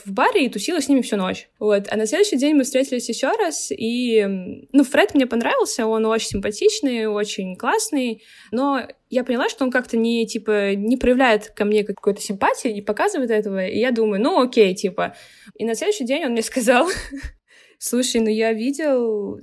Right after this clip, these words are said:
ты меня вчера хотела поцеловать, но я не стал». И я думаю:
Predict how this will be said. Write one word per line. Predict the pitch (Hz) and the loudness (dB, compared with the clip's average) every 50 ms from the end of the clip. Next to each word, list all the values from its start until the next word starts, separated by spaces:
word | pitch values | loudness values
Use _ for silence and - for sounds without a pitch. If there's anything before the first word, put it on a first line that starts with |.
| - | -8
ты | - 226 | -2 0
меня | 226 226 220 220 214 | 0 2 2 2 0
вчера | 214 - - 202 208 | 0 0 0 0 0
хотела | 214 - 214 - 214 208 214 | 0 -2 -4 -2 0 0 0
поцеловать, | 208 - - - 208 202 202 202 240 349 381 - | -2 -4 -4 -2 0 0 2 2 0 0 0 0
но | 277 226 | 0 0
я | 214 208 214 | 2 2 2
не | 220 214 | 0 0
стал». | 208 - - 220 226 262 330 349 | -2 -2 0 0 2 2 2 0
И | - - 190 | 0 -4 -6
я | 185 208 226 | -4 -2 -2
думаю: | - 220 214 208 208 208 190 | 0 4 6 6 6 4 2